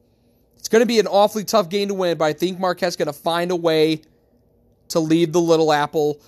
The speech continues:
with a victory. And then they get ten days off, and they close out the non-con with Grambling, North Dakota State, and Central Arkansas. Those are all three games they should absolutely win,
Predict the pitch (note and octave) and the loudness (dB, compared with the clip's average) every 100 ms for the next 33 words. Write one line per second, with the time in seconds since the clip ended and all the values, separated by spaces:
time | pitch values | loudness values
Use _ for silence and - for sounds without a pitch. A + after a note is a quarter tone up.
0 | _ _ D#3+ E3+ D#3 E3+ E3+ D3 D3 C4 | _ _ -2 -2 0 0 2 -2 0 0
1 | D4 G#3 A3 - A3+ A#3 A3+ A3 F3+ A3+ | 0 -2 -2 0 -2 2 0 2 2 2
2 | F3 A#2 - - _ _ _ _ _ _ | 0 -4 -16 -20 _ _ _ _ _ _
3 | _ D#3 F3 F3+ G#3+ G#3 G3 G3 F#3 F#3 | _ -4 -4 0 2 2 2 0 -2 -2
4 | F3+ F3 F#3 E3+ E3 D#3 C#3+ D3+ E3 G3+ | -4 -4 -4 -2 -4 -6 -6 -2 0 2
5 | G#3 F#3+ E3 F3+ F3+ - F3+ D#3+ F3+ E3 | 0 -2 -2 -4 -6 -6 -6 -4 -4 -6
6 | D3 D#3+ D#3 C#3+ C3+ C3+ C3 A#2+ G2 - | -6 -6 -4 -4 -4 -6 -10 -14 -14 -20
7 | _ _ _ _ _ _ _ - D#3 F3+ | _ _ _ _ _ _ _ -8 -2 2
8 | F3+ F#3+ F#3 E3+ F3+ F3 F3+ F3 E3+ D#3 | 2 2 -6 -4 -6 -4 -4 -4 -4 -2
9 | D#3 E3+ D#3+ D3+ D3+ D#3+ D3 | -4 -4 -6 -4 -4 -6 -8